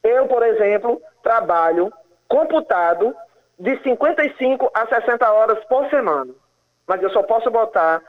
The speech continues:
no meu plano quarenta horas. As outras quinze horas é na mais-valia. Então, além do salário ser baixo,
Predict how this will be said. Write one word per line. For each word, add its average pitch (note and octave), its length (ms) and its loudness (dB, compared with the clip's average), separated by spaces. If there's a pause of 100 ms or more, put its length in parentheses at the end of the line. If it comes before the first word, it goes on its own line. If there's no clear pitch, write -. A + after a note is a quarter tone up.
(280)
no F3 80 -2
meu F3+ 160 2
plano F#3 420 0
quarenta F#3+ 520 0
horas. C3+ 320 0 (440)
As F3 200 -2
outras A3 320 0
quinze G#3+ 320 -4
horas G3 340 2 (340)
é E3+ 120 2
na F#3+ 120 0
mais-valia. F#3 720 -2 (540)
Então, F3+ 240 -2
além F#3+ 240 0
do C#4 140 -2
salário G3+ 460 0
ser F3 120 2
baixo, D#3 420 -2